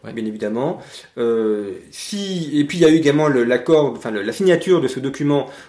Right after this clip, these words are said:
Speaker 2: entre François
Speaker 1: À
Speaker 2: et
Speaker 1: Cuba.
Speaker 2: Kirill à Cuba.
Speaker 1: À Cuba.
Speaker 2: Et, euh, évidemment, ça a été signé parce qu'il y a eu l'accord de la Russie. Alors, c'est vrai que les orthodoxes, euh, sont, sont toujours un peu compliqués, euh, à, à, à manier. D'abord parce que l'Église orthodoxe est très divisée.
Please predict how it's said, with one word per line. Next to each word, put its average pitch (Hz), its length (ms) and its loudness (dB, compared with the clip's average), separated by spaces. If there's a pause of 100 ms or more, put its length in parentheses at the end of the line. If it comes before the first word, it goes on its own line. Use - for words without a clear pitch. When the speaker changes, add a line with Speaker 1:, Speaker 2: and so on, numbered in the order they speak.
(120)
Speaker 2:
entre 120 260 -2
François 135 400 -2
Speaker 1:
À 120 40 4
Speaker 2:
et - 20 2
Speaker 1:
Cuba. 143 240 0
Speaker 2:
Kirill 208 320 2
à 127 80 0
Cuba. 143 260 2
Speaker 1:
À 107 60 0
Cuba. 101 240 -10 (200)
Speaker 2:
Et, 147 320 4
euh, 117 140 2
évidemment, 127 380 2
ça 139 100 -2
a 123 60 2
été 120 100 -4
signé 139 380 0
parce 139 260 -2
qu'il 160 200 0
y 127 60 -2
a 110 40 0
eu 123 100 -2
l'accord 151 320 0
de 135 100 0
la 120 120 2
Russie. - 300 -12 (440)
Alors, 143 260 4
c'est - 120 -4
vrai 214 100 6
que 208 80 2
les 160 80 4
orthodoxes, 170 600 2
euh, 110 580 0
sont, 110 400 -8
sont 110 240 -14
toujours 139 320 -2
un 131 40 2
peu 156 140 -2
compliqués, 143 720 0
euh, 101 240 -2
à, 101 280 -6 (180)
à, 113 80 -8
à 113 120 -8
manier. 143 540 2 (320)
D'abord 143 180 6
parce 123 140 0
que - 80 -2
l'Église 117 220 -2
orthodoxe 120 420 -2
est 90 100 -12
très 120 280 0
divisée. 123 640 2